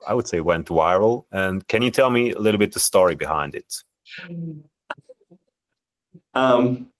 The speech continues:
Speaker 2: it was a two A M decision, not, not my own, where someone from the team had to submit a name for, uh, L M Arena. L M Arena is a, uh, external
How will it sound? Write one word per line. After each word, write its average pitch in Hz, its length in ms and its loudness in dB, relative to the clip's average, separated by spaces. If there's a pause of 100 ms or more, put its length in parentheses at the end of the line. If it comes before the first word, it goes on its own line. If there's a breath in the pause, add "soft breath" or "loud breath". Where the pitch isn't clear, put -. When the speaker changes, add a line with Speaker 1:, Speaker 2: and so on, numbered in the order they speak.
(200)
Speaker 2:
it 127 80 4
was 120 220 6
a 117 200 4 (180)
two 160 220 4
A 143 160 6
M 143 120 2
decision, 123 720 -2
not, - 380 0
not 113 240 0
my 117 180 2
own, 110 380 -4
where 110 380 2
someone 120 560 0
from 117 240 -4
the 113 100 0
team 120 600 -2 (220 soft breath)
had 120 220 0
to 120 60 -2
submit 110 380 0
a 107 40 0
name 107 380 0
for, 104 640 2
uh, 104 340 -2
L 120 180 2
M 110 120 4
Arena. 101 560 2
L 117 160 2
M 117 80 2
Arena 110 500 2
is 104 240 0
a, 107 300 -2
uh, 101 240 -4
external - 920 0